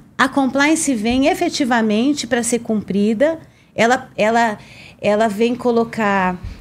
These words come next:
é, sanções, né, que elas precisam, é, as, as coisas precisam ser cumpridas, precisam, é, precisa ter esse olhar, mas também ela vem pra proteger.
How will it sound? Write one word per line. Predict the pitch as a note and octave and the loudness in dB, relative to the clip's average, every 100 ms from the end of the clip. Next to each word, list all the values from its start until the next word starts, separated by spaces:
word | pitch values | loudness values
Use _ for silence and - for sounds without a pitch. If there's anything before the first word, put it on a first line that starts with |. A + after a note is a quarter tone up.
| - F#3+ | -8 -2
é, | F#3+ F#3 - | 0 0 -2
sanções, | - D#4+ E4 B3 B3 D4+ D#4+ - - - | 0 0 2 2 2 2 0 -2 -6 -4
né, | G3 B3 | 0 0
que | C4 | 0
elas | A3+ A#3 | -2 -2
precisam, | A#3+ - C4+ A#3+ A3 - | -4 -2 -2 -2 -4 -4
é, | G3 G3 - | -6 -8 -10
as, | G3 G3+ - | -6 -4 -4
as | - | -2
coisas | C#4 C4+ | -2 0
precisam | B3+ - D#4+ | -2 0 0
ser | D4+ B3+ | 0 0
cumpridas, | A#3 A3 G#3+ C4+ A#3 - | 0 -2 0 0 0 -4
precisam, | A3+ - B3+ B3 - | -6 -4 -4 -4 -4
é, | G#3+ | -6
precisa | - C4 D4+ | -6 -4 -2
ter | E4 | 0
esse | E4 - | -2 0
olhar, | B3 G3 F#3+ G3+ C#4+ D#4+ - - - - - - | 0 0 2 2 2 -2 -12 -20 -20 -20 -20 -6
mas | B3+ D4+ D4+ | -2 0 0
também | C#4+ B3+ C4+ C#4+ | -2 0 0 0
ela | C4 C4 | 0 -2
vem | B3+ B3+ | -2 -2
pra | B3+ | -4
proteger. | B3 B3 C4 B3+ G3+ G3+ G3 | -4 -2 0 0 0 0 -2